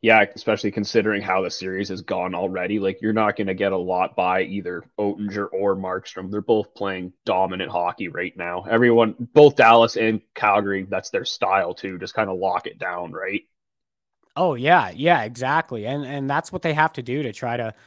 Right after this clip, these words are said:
Speaker 2: win this game seven tonight. Uh, they've done a really, really good job of shutting down Calgary's top players.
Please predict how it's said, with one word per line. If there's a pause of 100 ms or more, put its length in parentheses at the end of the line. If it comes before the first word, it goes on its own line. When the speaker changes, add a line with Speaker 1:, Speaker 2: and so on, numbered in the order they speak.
(120)
Speaker 2:
win
this
game
seven
tonight. (360)
Uh, (140)
they've
done
a
really,
really
good
job
of
shutting
down
Calgary's
top
players.